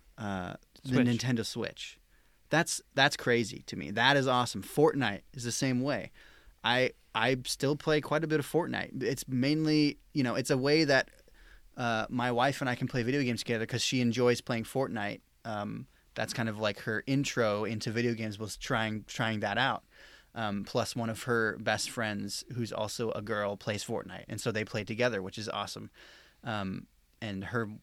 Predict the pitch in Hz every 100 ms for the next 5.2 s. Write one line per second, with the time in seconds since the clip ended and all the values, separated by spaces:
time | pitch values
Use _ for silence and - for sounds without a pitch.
0 | _ 110 107 101 104 101 98 107 104 113
1 | 98 98 110 131 104 101 - 117 123 -
2 | 127 113 127 135 98 110 - 165 98 -
3 | 113 - - 113 131 - - 110 104 104
4 | 120 92 - _ _ _ _ _ _ _
5 | - 110